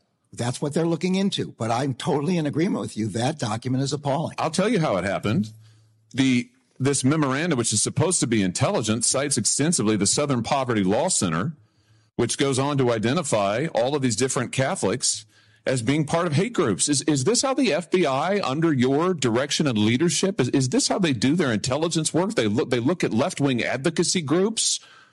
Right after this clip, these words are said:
Speaker 2: to target Catholics? Is this what's going on? I mean, clearly it is. How is this happening?
Speaker 1: The F B I is not targeting Catholics. And,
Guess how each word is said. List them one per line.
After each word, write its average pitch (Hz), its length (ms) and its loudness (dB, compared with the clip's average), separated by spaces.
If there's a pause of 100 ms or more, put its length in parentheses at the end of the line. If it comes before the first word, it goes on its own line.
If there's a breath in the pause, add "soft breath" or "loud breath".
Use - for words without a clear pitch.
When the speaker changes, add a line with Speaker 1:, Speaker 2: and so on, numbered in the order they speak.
(360 loud breath)
Speaker 2:
to - 100 -2
target 165 580 0 (220)
Catholics? 208 760 -2
Is 147 160 0
this 269 160 0
what's 294 160 0
going 156 420 0
on? 165 260 0
I 113 140 0
mean, 117 140 -2
clearly 147 400 2
it 113 100 2
is. 208 260 2
How 247 200 -2
is - 100 2
this 294 140 2
happening? 196 640 0
Speaker 1:
The 104 80 -10
F - 120 -12
B 127 120 -4
I 127 140 -2
is 120 140 -4
not 107 280 -2
targeting 123 500 -2
Catholics. 101 720 -6 (100)
And, 92 440 -8